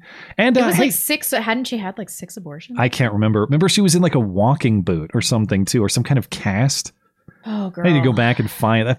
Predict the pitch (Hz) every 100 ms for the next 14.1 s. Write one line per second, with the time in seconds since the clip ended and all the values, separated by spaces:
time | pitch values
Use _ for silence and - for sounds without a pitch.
0 | - 127 123 - 143 123 107 - - 123
1 | 113 95 92 - 92 90 87 87 87 85
2 | 90 101 92 - 98 87 80 - - _
3 | _ _ _ - 110 104 104 _ _ _
4 | _ - 220 - 233 294 185 - 139 -
5 | 240 254 170 202 160 165 131 - 311 208
6 | 139 180 214 147 185 262 294 349 - 240
7 | 160 147 107 76 - _ _ _ _ 202
8 | 196 175 170 226 285 226 175 165 156 139
9 | 131 175 170 147 123 147 151 113 107 110
10 | - 135 139 135 127 - 117 101 117 117
11 | 107 113 113 107 110 120 127 104 - 113
12 | 104 110 104 117 113 110 107 - 117 110
13 | 104 - 180 226 175 160 - 175 135 -